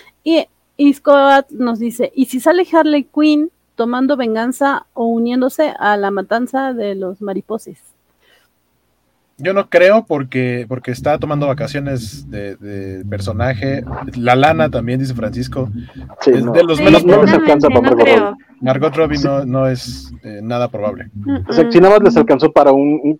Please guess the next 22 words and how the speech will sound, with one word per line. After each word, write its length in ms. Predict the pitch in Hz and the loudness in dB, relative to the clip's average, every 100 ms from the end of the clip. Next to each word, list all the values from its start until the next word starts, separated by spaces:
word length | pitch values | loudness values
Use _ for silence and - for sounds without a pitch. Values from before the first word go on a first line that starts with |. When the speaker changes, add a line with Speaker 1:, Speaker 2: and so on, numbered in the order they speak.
| - | -4
Speaker 3:
un, 240 | 135 143 143 | -2 0 4
una 120 | 147 | 4
aparición 360 | 147 123 117 143 | 4 2 4 2
especial 500 | 143 - 107 131 131 | 0 -2 2 4 4
de 220 | 123 107 | 2 -2
Viola 300 | 101 127 135 | 0 2 2
Davis, 360 | 117 127 165 156 | 2 0 -2 -6
no 80 | 135 | -4
creo 160 | 120 | -6
que 80 | 107 | -6
les 160 | 107 - | -8 -10
alcance 480 | - - 113 - - - | -10 -8 -8 -10 -10 -2
<laughs> 1080 | 302 - 440 - 403 - - - _ - - | 0 2 0 0 -2 -4 -8 -12 _ -6 0
para 160 | 113 | 2
Margot 340 | 117 120 107 98 | 6 4 4 -2
Robbie. 240 | 95 85 _ _ _ _ _ _ _ _ _ _ _ _ _ - | -8 -16 _ _ _ _ _ _ _ _ _ _ _ _ _ 0
Speaker 1:
Eh, 280 | 269 247 - | 2 0 -2
y 520 | 277 277 277 277 277 | 0 2 2 2 2
luego, 400 | 277 302 320 269 | 2 2 2 0
eh, 260 | - - 185 | -4 -12 -10
dice 340 | 202 226 254 | -10 -6 -6
Félix 460 | 233 240 240 - | -4 -4 -6 -12